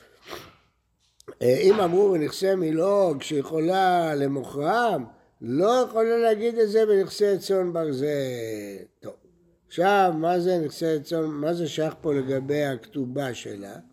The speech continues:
כן? אז הצאן ברזל זה נכסים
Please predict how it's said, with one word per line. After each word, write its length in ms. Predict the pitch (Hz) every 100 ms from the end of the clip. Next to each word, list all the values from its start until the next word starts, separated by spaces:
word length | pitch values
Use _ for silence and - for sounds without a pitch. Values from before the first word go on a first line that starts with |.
| _ _ - 110
כן? 180 | 123 - - _ - - - -
אז 380 | 127 123 120 135
הצאן 720 | 123 120 113 113 - 233 240
ברזל 520 | 214 170 180 240 233
זה 220 | 185 175 170
נכסים 720 | 170 - 165 220 240 233